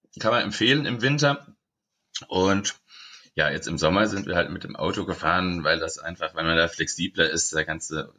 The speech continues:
unterwegs irgendwo mal anhalten, denkst jetzt, geil hier, der Strand oder was, da machst du mal eine Pause oder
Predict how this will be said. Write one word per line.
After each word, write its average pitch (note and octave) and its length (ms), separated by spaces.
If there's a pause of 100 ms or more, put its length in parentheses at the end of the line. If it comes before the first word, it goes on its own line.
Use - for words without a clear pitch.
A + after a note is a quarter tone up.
unterwegs - 640
irgendwo F#2 380
mal F2 140
anhalten, F#2 1000
denkst - 260
jetzt, - 440
geil F#2 240
hier, F2+ 420
der F2+ 140
Strand - 460
oder D#2 200
was, D#2+ 200
da D#2+ 140
machst F2 240
du - 20
mal E2+ 120
eine E2 120
Pause F2 520
oder D#2 240